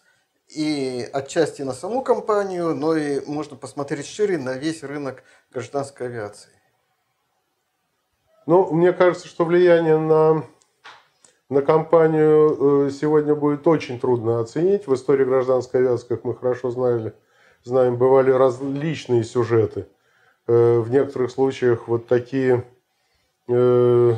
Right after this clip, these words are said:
Speaker 2: трагические события приводили к очень серьёзным последствиям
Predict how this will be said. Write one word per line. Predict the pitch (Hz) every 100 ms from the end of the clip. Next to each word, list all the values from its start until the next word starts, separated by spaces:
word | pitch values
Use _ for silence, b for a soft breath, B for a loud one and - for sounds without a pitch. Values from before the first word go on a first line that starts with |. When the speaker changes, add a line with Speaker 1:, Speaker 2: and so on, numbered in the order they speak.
| 113 B B B _ -
Speaker 2:
трагические | 127 135 131 117 - 120
события | 135 123 127 120 120
приводили | 113 120 120 120 123 117
к | 117 180
очень | 185 185
серьёзным | 185 175 170 160 151
последствиям | 151 151 156 151 - 147 143